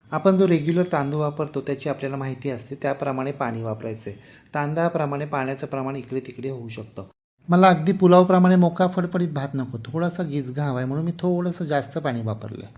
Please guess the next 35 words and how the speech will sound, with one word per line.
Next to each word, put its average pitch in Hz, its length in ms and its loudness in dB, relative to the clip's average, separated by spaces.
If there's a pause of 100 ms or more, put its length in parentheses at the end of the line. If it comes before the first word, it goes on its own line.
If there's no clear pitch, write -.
(180)
आता 175 160 0
कुकरचं 185 400 2
झाकण 165 320 0
लावायचं 117 360 0
आहे 233 80 -2 (280)
आणि 170 160 -2
मोठ्या 180 380 2
आचेवर 165 260 2
कुकरला 156 420 -2
आपल्याला 147 280 0
दोन 165 240 0
शिट्ट्या 127 300 -4
करून 110 260 -4
घ्यायच्यात. - 460 -12 (380)
आपल्या 196 220 0
कुकरच्या 180 400 2
दोन 160 280 0
शिट्ट्या 151 340 -2
झालेल्या 120 420 -2
आहेत, 180 120 -4 (220)
पूर्णपणे 170 480 2
वाफही 151 420 2
गेली 117 260 -2
आहे. - 120 -6 (200)
पूर्णपणे 175 500 2
जरी 160 200 -2
वाफ 135 260 2
गेली 147 160 -2
ना, 135 140 -4 (300)
तरी 170 160 0
दहा 170 240 0
मिनिटांनी 160 420 0
कुकर 123 340 -6
उघडायचा 107 420 -6
आहे. 90 80 -14